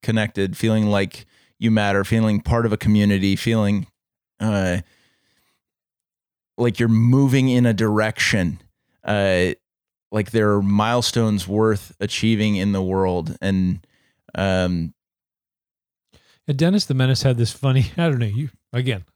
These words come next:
Speaker 2: an old reference, forgive me.
Speaker 1: Are you ta-, are you talking about
Speaker 2: The
Speaker 1: the
Speaker 2: cartoon,
Speaker 1: Oh, the
Speaker 2: cartoon character?
Speaker 1: Okay, so I, I've seen, I've seen the movie.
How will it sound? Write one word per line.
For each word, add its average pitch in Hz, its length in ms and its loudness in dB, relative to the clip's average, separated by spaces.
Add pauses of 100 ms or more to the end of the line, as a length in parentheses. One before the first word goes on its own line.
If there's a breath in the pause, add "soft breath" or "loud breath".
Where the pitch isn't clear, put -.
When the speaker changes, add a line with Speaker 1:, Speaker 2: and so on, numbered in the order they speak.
Speaker 2:
an 143 380 -4
old 196 260 2
reference, 139 380 0
forgive 143 340 0
me. 117 220 -4
Speaker 1:
Are 123 80 4
you 123 100 4
ta-, 147 300 2
are 131 120 2
you 123 100 2
talking 139 260 2
about 127 180 2
Speaker 2:
The 120 80 0
Speaker 1:
the 117 100 4
Speaker 2:
cartoon, 151 320 0 (280)
Speaker 1:
Oh, 131 140 4
the 107 60 -2
Speaker 2:
cartoon 156 180 0
character? 143 200 2
Speaker 1:
Okay, 117 260 0
so 123 180 0
I, 117 260 2
I've 131 100 0
seen, 127 380 2 (100)
I've 117 120 -2
seen 113 240 2
the 104 80 2
movie. 101 600 2